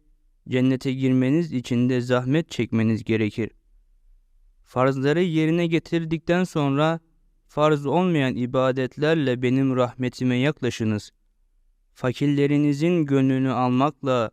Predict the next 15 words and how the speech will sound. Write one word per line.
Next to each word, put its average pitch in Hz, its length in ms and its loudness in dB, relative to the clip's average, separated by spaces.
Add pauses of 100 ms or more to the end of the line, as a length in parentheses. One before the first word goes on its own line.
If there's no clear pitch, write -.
(380)
benim 131 320 2
rızamı 123 480 0
kazanınız. 110 760 -4 (1000)
Sohbetlerinizde 156 1160 0
alimlere 160 720 2
rağbet 160 440 2
gösteriniz. 117 760 -2 (400)
Çünkü 147 500 -2
benim 139 380 2
rahmetim 123 720 -2 (220)
bir 147 200 0
an 120 340 0
dahi 117 400 2
onlardan 113 520 2
ayrılmaz. 113 760 -2